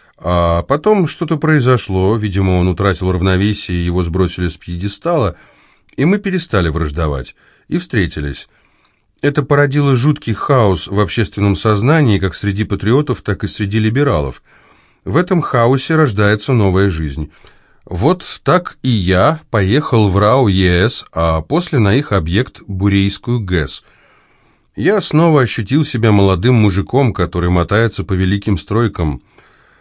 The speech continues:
Здоровья почти не осталось, но когда я вешаюсь на лэп пятьсот и на руках перебираюсь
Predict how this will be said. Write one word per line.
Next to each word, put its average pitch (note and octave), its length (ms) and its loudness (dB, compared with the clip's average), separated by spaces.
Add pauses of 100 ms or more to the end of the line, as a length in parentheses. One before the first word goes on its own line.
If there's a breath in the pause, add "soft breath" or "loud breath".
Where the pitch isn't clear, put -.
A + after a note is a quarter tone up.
(140 soft breath)
Здоровья G#2+ 500 2
почти G#2 380 0
не G#2 80 4
осталось, G2+ 680 0
но F2 320 0
когда G2 540 0
я F#2 220 2
вешаюсь F2+ 720 -2
на F2+ 180 0
лэп F2+ 380 0
пятьсот F#2+ 580 -2 (540 soft breath)
и F2 60 -2
на F#2+ 120 2
руках G2+ 400 0
перебираюсь F#2 800 0